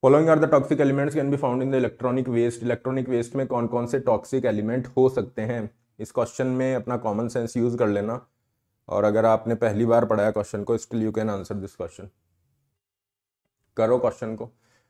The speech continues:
और यूपीएससी प्रीलिम्स के पेपर अगर आप देखोगे ना, तो ऐसे कॉमन सेंस या presence of mind based questions बहुत सारे हैं, बहुत सारे हैं।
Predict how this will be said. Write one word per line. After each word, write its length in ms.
और 80
यूपीएससी 440
प्रीलिम्स 380
के 80
पेपर 340
अगर 160
आप 100
देखोगे 380
ना, 100
तो 120
ऐसे 200
कॉमन 320
सेंस 380
या 100
presence 400
of 80
mind 260
based 300
questions 640
बहुत 360
सारे 200
हैं, 160
बहुत 280
सारे 200
हैं। 100